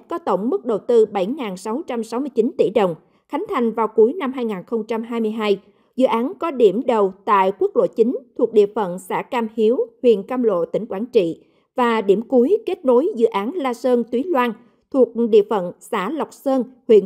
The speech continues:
Phú Lộc, tỉnh Thừa Thiên Huế. Dù là cao tốc, nhưng trong chín mươi tám phẩy ba ki-lô-mét thì chỉ có khoảng mười ki-lô-mét được đầu tư hoàn thiện bốn làn đường cho hai chiều lưu thông, còn lại chỉ có hai làn đường và có nhiều vị trí địa hình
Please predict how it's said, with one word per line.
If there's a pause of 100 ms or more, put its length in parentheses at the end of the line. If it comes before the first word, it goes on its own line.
Phú
Lộc,
tỉnh
Thừa
Thiên
Huế. (680)
Dù
là
cao
tốc, (280)
nhưng
trong (120)
chín
mươi
tám
phẩy
ba
ki-lô-mét (220)
thì
chỉ
có
khoảng
mười
ki-lô-mét
được
đầu
tư
hoàn
thiện (220)
bốn
làn
đường (380)
cho
hai
chiều
lưu
thông, (400)
còn
lại
chỉ
có
hai
làn
đường (280)
và
có
nhiều
vị
trí
địa
hình